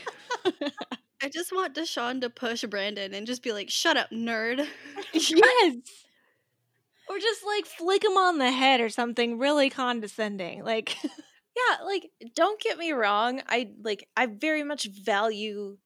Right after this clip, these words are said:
Speaker 3: education. I think it's really important, and especially if you're gonna be in, like, a career where if you, you know, tear your A C L, you could literally lose the career and have nothing.
Speaker 1: Of course.
Speaker 3: But,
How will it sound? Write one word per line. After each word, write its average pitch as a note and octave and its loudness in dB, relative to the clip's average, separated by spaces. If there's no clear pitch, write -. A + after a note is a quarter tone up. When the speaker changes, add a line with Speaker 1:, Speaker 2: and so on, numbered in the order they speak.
Speaker 3:
education. F#3 -4
I F3 -6
think G#3 -6
it's G#3+ -2
really G3 -2
important, F3 -6
and E3+ -10
especially F#3 -4
if F3+ -10
you're F3+ -4
gonna F3+ -10
be F3 -6
in, F3 -8
like, E3 -12
a F#3+ -8
career F3 -2
where E3+ -2
if E3+ -10
you, E3+ -8
you F3 -10
know, D#3 -8
tear F#3 0
your F3 -4
A E3 -6
C F3 -8
L, D3+ -6
you G#3+ -6
could B3 -2
literally C4 -4
lose A3+ -4
the G3 -4
career F3+ -6
and E3 -10
have D3+ -6
nothing. D#3+ -8
Speaker 1:
Of D#4 6
course. F3+ 4
Speaker 3:
But, - -14